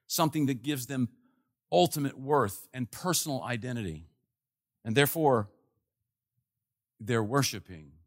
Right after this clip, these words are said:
They're willing to sacrifice, give the best of their time, the best of their effort, the best of their emotions, the best of their well-being, even sometimes the best of their families, for what they do for a living.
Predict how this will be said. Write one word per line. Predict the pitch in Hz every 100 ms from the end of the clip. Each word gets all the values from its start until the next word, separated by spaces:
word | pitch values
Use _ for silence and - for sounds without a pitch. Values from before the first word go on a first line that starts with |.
| _ _ _ _ _ _
They're | 131
willing | 131 143 139
to | -
sacrifice, | 120 - 165 165 139 - 98 82 - - - _ _ -
give | 156
the | 123
best | 104 160 -
of | 117
their | 110
time, | 101 110 98
the | 113
best | 113 160 156
of | 127
their | 123
effort, | 120 117 95 85 _ _ -
the | 113
best | 147 165 147
of | 120
their | 123
emotions, | 113 127 123 104
the | 123
best | 110 156 160
of | 151
their | 120 120
well-being, | 120 120 98 139 120 92 - _ _ _ _ _ _ _ _ _ _ _ _ _ _ _
even | 139 131
sometimes | 113 117 127 95
the | 104
best | 107 -
of | 87
their | 85
families, | - 117 104 85 80 - - _ _ _ _ _ _ _ _ _ _ _ _ _ _
for | - 143
what | 113 139 - 120
they | 123 110
do | 98 131 143 113
for | 117 117
a |
living. | 110 120 98 76